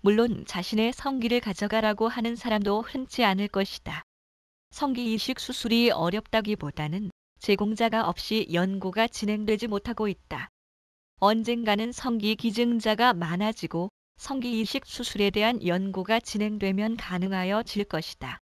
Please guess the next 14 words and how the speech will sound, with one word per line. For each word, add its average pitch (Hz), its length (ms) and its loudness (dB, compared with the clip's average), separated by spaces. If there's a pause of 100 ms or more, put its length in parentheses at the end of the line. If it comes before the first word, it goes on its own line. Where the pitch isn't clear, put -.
(520)
성기 247 440 4
왜소 202 360 2
환자에서 233 800 0 (260)
성기 247 460 -2
이식 226 240 -2
수술보다는 233 1000 0
아쉽지만 165 760 -6 (260)
성기 254 460 4
확대 240 500 2
수술이 226 420 -4
대안이라고 208 720 0
볼 208 220 -2
수 220 160 -2
있다. 139 460 -6